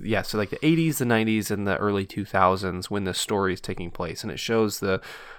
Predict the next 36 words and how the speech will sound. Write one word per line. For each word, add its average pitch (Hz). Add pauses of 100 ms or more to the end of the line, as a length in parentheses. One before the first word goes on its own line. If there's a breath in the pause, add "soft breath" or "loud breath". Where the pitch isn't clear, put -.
(100)
uh, 107
head 156
of 127
this 117
crime 110
family 101
being 92
extradited 104
to 95
the 95
United 90
States 135
and 104 (400 loud breath)
the -
power 131
struggle 107
that 95
ensued. 87 (280 loud breath)
And 123
it 208
has 123
been 92 (420)
absolutely 117
terrific. - (920)
I -
can't 208
remember 151
the 117
name 104
of, 101
of 98
the 101
guy 98
who 104
played 104 (140)
Tig 92